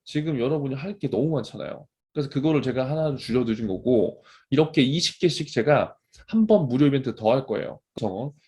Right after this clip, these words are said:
근데 지금 여러분들한테 이렇게 무료로 하고 서로 능동적으로 할 수 있는 환경을 조성해 드리겠다는 거고 미리 하라고 하는 거예요.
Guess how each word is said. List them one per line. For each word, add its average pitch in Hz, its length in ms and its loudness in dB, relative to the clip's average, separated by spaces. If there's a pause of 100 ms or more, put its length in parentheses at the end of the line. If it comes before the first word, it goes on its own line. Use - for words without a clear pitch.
(120)
근데 143 240 2
지금 143 240 2
여러분들한테 139 600 2
이렇게 127 340 -4
무료로 135 440 2
하고 143 340 0
서로 143 260 -2
능동적으로 135 720 -2
할 139 100 0
수 - 160 -10
있는 127 200 -6
환경을 196 380 -4
조성해 117 360 -6 (340)
드리겠다는 135 440 2
거고 104 200 -2
미리 165 240 0
하라고 143 520 0
하는 143 160 -4
거예요. 120 400 0